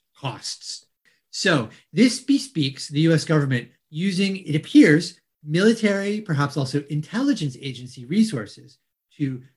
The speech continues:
catalog, track, perhaps attempt to identify operators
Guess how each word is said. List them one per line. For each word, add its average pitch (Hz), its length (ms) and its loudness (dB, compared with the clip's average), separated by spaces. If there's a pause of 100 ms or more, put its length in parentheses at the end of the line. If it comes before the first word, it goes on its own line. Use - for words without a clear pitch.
(140)
catalog, 170 760 -2 (760)
track, 156 540 0 (260)
perhaps 139 300 -4
attempt 139 260 -4
to 139 80 -2
identify 147 520 2
operators 127 720 -2